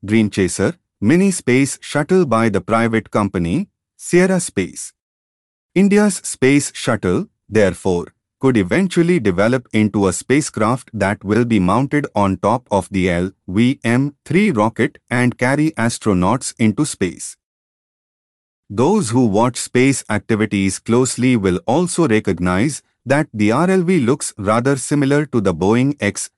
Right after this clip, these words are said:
thirty-seven B spaceplane, whose purpose of existence seems to be shrouded in secrecy. Indeed, as I have written in a previous edition of Technopolitik, the X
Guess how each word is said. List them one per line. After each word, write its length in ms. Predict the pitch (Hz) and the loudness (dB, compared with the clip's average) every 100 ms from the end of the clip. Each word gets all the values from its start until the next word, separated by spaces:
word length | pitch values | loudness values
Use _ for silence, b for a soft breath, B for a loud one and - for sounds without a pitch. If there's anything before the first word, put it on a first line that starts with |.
| _ - | _ -4
thirty-seven 760 | 165 180 190 - 120 131 131 | -2 0 -2 0 0 2 2
B 100 | 143 | 0
spaceplane, 800 | 151 - 95 - 98 87 110 202 _ _ _ | -2 -2 -4 -2 -4 -2 -2 -6 _ _ _
whose 320 | - 160 180 | 0 0 0
purpose 500 | - 123 131 135 123 - | 0 0 0 -2 -6 -2
of 200 | 113 - | -2 -2
existence 580 | 107 87 117 135 139 - | -4 -2 -2 0 0 -2
seems 460 | - - 160 170 - | -10 -2 2 2 0
to 120 | 117 | -2
be 160 | 101 92 | -2 -2
shrouded 540 | - 120 127 131 139 - | -2 0 0 0 -2 0
in 160 | 143 | -2
secrecy. 720 | 151 - 101 95 90 - 82 - _ _ _ _ _ _ _ - | 0 -4 -4 -2 -4 -6 -10 -16 _ _ _ _ _ _ _ 0
Indeed, 540 | 180 170 185 160 135 _ 113 | 2 2 0 -2 -6 _ -2
as 240 | 113 95 | 0 2
I 160 | 113 104 | 0 0
have 300 | 104 98 90 | 0 -2 0
written 340 | 113 131 139 - | 0 2 0 0
in 240 | 101 92 92 | 0 0 -2
a 300 | 90 190 - _ _ - | -2 -2 -8 _ _ 0
previous 480 | 143 170 190 180 - | 2 4 2 0 -2
edition 540 | 107 87 - 107 220 _ _ | -2 -2 -2 -4 -4 _ _
of 240 | 104 - - | -2 -2 -2
Technopolitik, 840 | 120 113 98 98 87 85 110 - _ _ _ | -2 0 -2 0 -2 -2 -4 -4 _ _ _
the 220 | 101 113 104 | -2 2 2
X 260 | 147 - | -2 -10